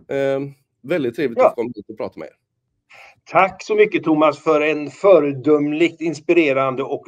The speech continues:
Speaker 2: kort dragning kring ett så stort och brett ämne. Jag är mycket imponerad. Jag tror att de andra som var med i sändningen, eller är med i sändningen, är imponerade.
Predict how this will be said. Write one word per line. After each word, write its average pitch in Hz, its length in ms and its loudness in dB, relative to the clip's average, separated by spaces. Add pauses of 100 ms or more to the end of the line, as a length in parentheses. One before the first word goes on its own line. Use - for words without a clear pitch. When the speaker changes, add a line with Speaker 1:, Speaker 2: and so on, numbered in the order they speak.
(120)
Speaker 2:
kort - 240 -4 (100)
dragning 123 420 0
kring 127 240 -10
ett 135 100 -10
så 165 140 -6
stort 180 480 0
och 139 80 -6
brett 139 260 -4
ämne. 110 280 -6
Jag 127 520 -6
är 127 40 -10
mycket 135 300 -10
imponerad. 113 440 -8
Jag 117 100 -8
tror 120 120 -8
att 117 60 -8
de 123 80 -8
andra 101 240 -8
som 117 120 -16
var 113 60 -12
med 110 140 -10
i 107 40 -14
sändningen, 104 420 -12 (200)
eller 117 200 -10
är 117 60 -10
med 104 160 -12
i 104 40 -16
sändningen, 104 400 -14
är 104 120 -14
imponerade. 107 440 -16